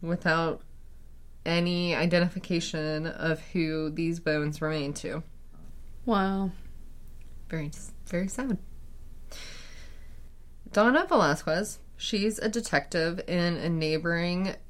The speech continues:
Speaker 1: town called Pembroke Pines, and she works for the police department. And she was assigned to a bunch of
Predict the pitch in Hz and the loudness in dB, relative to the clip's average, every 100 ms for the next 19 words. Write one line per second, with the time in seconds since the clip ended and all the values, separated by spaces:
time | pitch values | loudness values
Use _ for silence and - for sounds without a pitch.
0 | - - - - 180 143 135 170 180 - | -16 -16 -12 0 4 4 4 2 0 2
1 | 160 156 160 175 170 190 202 - - 143 | 4 4 4 0 2 2 0 0 -2 0
2 | 143 190 - - 165 156 160 - 185 165 | -2 -4 -6 -6 -2 0 0 -2 -2 2
3 | 160 160 - 180 202 233 262 165 - 143 | 2 0 -2 0 0 2 2 0 -2 -2
4 | 139 165 214 - - - - - - - | 0 0 -2 -4 -14 -16 -16 -16 -16 -16
5 | - - 196 180 175 175 - 220 233 240 | -4 4 8 8 6 6 6 6 6 6
6 | 240 180 175 175 - 185 170 165 165 175 | 4 4 4 4 4 4 6 4 4 4
7 | 175 170 - - 165 160 160 | 4 0 -2 4 8 8 6